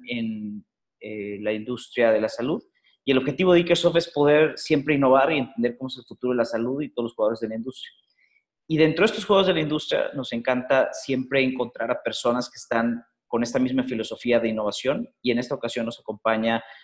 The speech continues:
Roberto Bonilla, quien es ingeniero y tiene distintos, eh, másters en Business Administration y hoy es director general del Hospital San Angelino Universidad.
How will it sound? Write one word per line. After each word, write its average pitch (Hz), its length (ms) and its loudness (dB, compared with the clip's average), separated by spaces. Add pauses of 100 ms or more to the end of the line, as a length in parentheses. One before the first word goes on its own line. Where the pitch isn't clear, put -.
(120)
Roberto 127 300 2
Bonilla, 135 460 4
quien 117 140 -2
es - 140 -6
ingeniero 120 600 2
y - 100 -12
tiene 113 240 -4
distintos, 117 800 -8 (180)
eh, 120 100 -4
másters 123 760 -2
en 107 340 -4
Business 120 360 -2
Administration 120 720 -2 (200)
y 123 160 4
hoy 123 160 8
es 123 80 2
director 120 440 0
general 107 360 2
del 110 100 -2
Hospital 101 500 -4
San 104 200 -8
Angelino 107 400 -6
Universidad. 104 400 -4